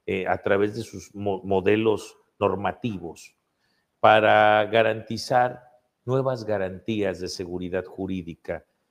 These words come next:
en las constituciones de los estados que forman parte de esas organizaciones internacionales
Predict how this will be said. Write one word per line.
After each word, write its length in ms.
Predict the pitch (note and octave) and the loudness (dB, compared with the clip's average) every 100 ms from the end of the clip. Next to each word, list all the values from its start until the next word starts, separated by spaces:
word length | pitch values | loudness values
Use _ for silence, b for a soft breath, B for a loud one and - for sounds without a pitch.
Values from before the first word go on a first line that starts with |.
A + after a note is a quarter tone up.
| _ | _
en 140 | - F#2+ | -10 -8
las 160 | F#2+ | -8
constituciones 960 | - G#2 - G2+ F#2+ E2+ G2+ F#2+ F#2+ F2+ | -6 -6 -6 -10 -10 -10 -8 -6 -8 -8
de 60 | |
los 260 | F2+ F2 - | -8 -8 -12
estados 680 | F2+ - D#2+ D2+ D2+ - _ _ _ _ | -14 -12 -10 -10 -16 -20 _ _ _ _
que 120 | G2+ | -8
forman 380 | - F#2+ F#2+ F#2 | -4 -4 -6 -6
parte 360 | - F#2 F2+ G2 | -2 -2 -2 -4
de 120 | F2+ | -4
esas 280 | - F#2 F#2 | -6 -10 -8
organizaciones 720 | F2+ F2 E2 D#2+ G2 F#2+ - | -8 -10 -12 -12 -12 -12 -12
internacionales 880 | G#2 G#2+ G#2 G2 G#2+ G2+ F#2+ G2 | -8 -6 -6 -6 -6 -4 -6 -8